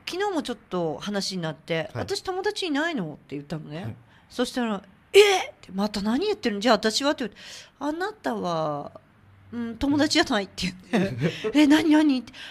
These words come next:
Speaker 1: 「私はね、仲間か知り合いかしかいなくって」って。
Speaker 2: うんうんうん。
Speaker 1: 「中途半端な友達は、ん、ん、いないんだよね、私の中で」って言ったら、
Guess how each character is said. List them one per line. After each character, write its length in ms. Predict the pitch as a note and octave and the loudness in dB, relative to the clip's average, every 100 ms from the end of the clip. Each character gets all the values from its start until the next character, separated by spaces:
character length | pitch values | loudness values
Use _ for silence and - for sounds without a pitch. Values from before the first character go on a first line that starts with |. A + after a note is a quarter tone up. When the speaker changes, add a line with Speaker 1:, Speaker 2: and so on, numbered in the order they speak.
| - | -6
Speaker 1:
「私 380 | E4 A4+ - A4+ | 0 0 2 0
は 100 | A4 | 2
ね、 160 | G4 | 0
仲 320 | B3+ B3 F#4 | 2 2 2
間 140 | G#4 A#4+ | 2 2
か 120 | F4+ | 2
知 180 | - A3+ | 0 0
り 100 | A3+ | 2
合 60 | |
い 80 | A3 | 2
か 120 | A3+ | -2
し 80 | G#3+ | -4
か 120 | - | -4
い 60 | E3 | -2
な 120 | F#3+ | -4
く 120 | F#3 | -6
っ 20 | D3 | -14
て」 340 | - D#3+ E3 | -4 -2 -2
っ 20 | |
て。 60 | C3 | -2
Speaker 2:
う 20 | |
ん 40 | |
う 40 | B2+ | -4
ん 40 | |
う 140 | D3+ A#2+ | -4 -6
ん。 40 | |
Speaker 1:
「中 180 | - E4+ | -4 0
途 120 | F#4+ | 0
半 120 | G#4+ | 0
端 120 | G4+ A3+ | -2 -4
な 80 | |
友 180 | F#3 F#3 | -4 -4
達 300 | F3+ F3 F3 | -4 -4 -6
は、 140 | F3 E3 | -6 -6
ん、 60 | |
ん、 600 | F3 - B3 - B3+ C#4 | -8 -12 -12 -12 -14 -10
い 80 | F#4+ | -8
な 160 | A4 C5+ | -6 -4
い 20 | |
ん 60 | E4 | -4
だ 80 | F#3 | -4
よ 80 | D#3 | -6
ね、 100 | E3 | -8
私 260 | D#3+ F3+ | -6 -6
の 120 | F#3 | -6
中 260 | F3+ F3 D3 | -8 -8 -8
で」 180 | D3+ D3+ | -8 -10
っ 20 | |
て 200 | D#3 - | -12 -20
言 80 | - | -20
っ 40 | |
た 120 | - D3+ | -14 -8
ら、 220 | F3 | -6